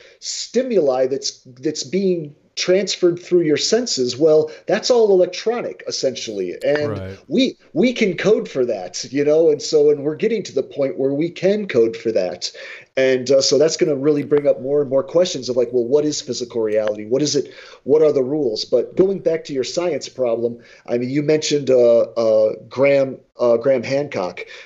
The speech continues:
Speaker 1: uh, who I, I had communicated with briefly. He was doing a speak-, uh, speaking tour out here in Boulder for his, for his earlier, uh, his latest book.
Speaker 2: Yeah.
Speaker 1: And, uh, uh, he and I had a good discussion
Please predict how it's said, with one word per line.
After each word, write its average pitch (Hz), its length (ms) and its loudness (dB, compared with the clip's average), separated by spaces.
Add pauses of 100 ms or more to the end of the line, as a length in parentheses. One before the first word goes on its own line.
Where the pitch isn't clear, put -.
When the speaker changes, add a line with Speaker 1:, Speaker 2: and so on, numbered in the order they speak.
(120)
Speaker 1:
uh, 110 180 4
who 123 220 4
I, 151 200 4
I 117 100 -2
had 113 200 0
communicated 123 560 -2
with 117 240 0
briefly. 123 340 -2
He 123 120 -4
was 120 340 -2
doing 123 300 2
a 107 40 0
speak-, - 460 -4
uh, 110 180 4
speaking 117 540 -6
tour 110 260 4
out 110 120 2
here 123 180 4
in 110 140 -2
Boulder 117 320 4
for 113 180 -4
his, 107 180 -6
for 110 200 -4
his 104 180 -8
earlier, 113 500 2
uh, 101 200 2
his 113 180 0
latest 120 340 2
book. 123 360 2
Speaker 2:
Yeah. 123 240 -6 (180)
Speaker 1:
And, 123 320 -2
uh, 120 360 4 (380)
uh, 98 180 -4
he 190 240 0
and 160 100 4
I 151 120 4
had 139 160 4
a 135 40 -2
good 143 180 -2
discussion 123 600 -2